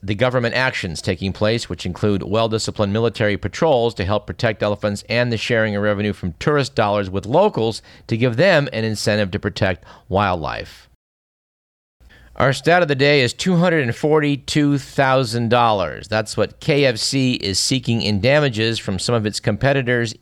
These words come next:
in China for allegedly spreading a rumor that <laughs> K F C sells mutant chickens bred with eight legs and six wings each.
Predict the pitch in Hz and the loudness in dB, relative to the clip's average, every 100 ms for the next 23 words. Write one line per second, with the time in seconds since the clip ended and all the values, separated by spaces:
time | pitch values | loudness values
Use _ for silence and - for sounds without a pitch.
0 | - 123 127 - - - 156 190 175 90 | -2 0 0 -2 -8 -2 0 2 2 0
1 | 107 - - - - - - - - - | -2 -6 -20 -20 -20 -20 -20 -20 -20 -2
2 | 120 123 147 143 139 131 120 - 143 165 | 2 4 2 2 0 0 -2 0 2 2
3 | 156 147 131 101 90 87 101 - 135 - | 2 2 2 2 -2 -2 -4 -4 -6 -2
4 | 160 143 135 147 135 131 - 123 110 113 | 0 2 0 -2 -4 -2 0 2 2 0
5 | - - 101 131 175 160 160 - - - | -4 -6 -2 2 0 0 -4 -4 -6 -2
6 | 170 117 104 104 - 95 131 131 120 107 | 0 0 -2 -6 -6 0 2 2 2 -2
7 | 95 - 127 147 131 123 120 117 104 110 | -4 -4 -2 0 2 2 2 -2 -6 -4
8 | 107 - 139 120 107 117 113 110 - - | -4 -2 -2 -2 -2 0 0 -2 -4 -4
9 | 123 - - - - | -4 -4 -8 -10 -10